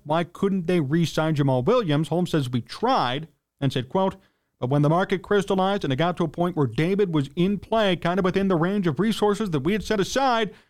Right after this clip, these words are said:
that's when we went ahead and went for it with David, which we're extremely excited about." Brian Poles said,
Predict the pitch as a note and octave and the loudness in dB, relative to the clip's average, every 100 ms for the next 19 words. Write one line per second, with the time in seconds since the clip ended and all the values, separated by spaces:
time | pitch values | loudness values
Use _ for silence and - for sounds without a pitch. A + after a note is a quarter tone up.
0 | _ - G3 G#3 G3+ F#3+ F3 D3+ G#3+ A#3 | _ -2 -2 0 0 2 2 0 0 0
1 | F#3+ F#3+ F#3 F3 D3 F3+ F3 F3+ E3+ F3 | 0 2 2 2 2 0 -2 -2 -2 0
2 | D3 C#3 B2+ F3 A#3 E3+ B2+ B2 - _ | -4 -4 -2 0 2 2 0 -2 -12 _
3 | D#3 - D#3+ D#3 - D3 D#3+ E3+ F3+ - | -2 0 -2 -2 -4 0 2 2 0 0
4 | G#3+ A3+ D#3 C#3 G#2+ _ _ _ _ _ | -2 -2 -2 -2 -4 _ _ _ _ _
5 | _ _ _ _ _ _ _ _ _ _ | _ _ _ _ _ _ _ _ _ _
6 | _ _ _ _ _ _ _ _ _ _ | _ _ _ _ _ _ _ _ _ _
7 | _ _ _ _ _ _ _ _ _ _ | _ _ _ _ _ _ _ _ _ _
8 | _ _ _ E3+ F#3 F#3 F#3+ C4 C#4+ - | _ _ _ 0 2 0 0 0 0 0
9 | D#3+ D#3+ | 0 0